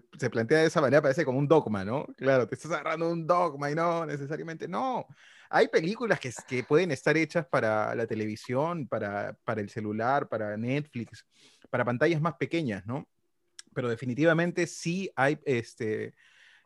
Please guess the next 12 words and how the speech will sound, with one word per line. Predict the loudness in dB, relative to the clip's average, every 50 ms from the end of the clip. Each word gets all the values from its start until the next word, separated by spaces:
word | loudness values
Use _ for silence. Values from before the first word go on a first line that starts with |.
| _ _ -8
eh, | -4 -2 0 0 2 2 2 2 0 -2 -2 -4 -6 -10 -12
sí | -8 0 4 6 6
hay | 6 6
películas | 4 2 0 0 -2 -2 -2 0 0 -2 -2 -2
que | -2 0 0 0
requieren | 0 -2 -6 -6 -4 0 2 2 4 2 2 0 -2 -6 -8 -10 -14 _ _ _ _ -18 -18 -18 -18 _ _ _ _ _ _ _
ver | -20 -18 -8 -2 0 4 4 6 4 4 2 -4 _ _
detalles | -4 -4 0 0 0 0 2 2 2 2 2 2 0 -2 -2 -2
a | -2 -2
otro | -2 0 0 -2
nivel, | -2 0 2 2 2 2 2 0 -6 -6
¿no? | -6 -6 -6 -8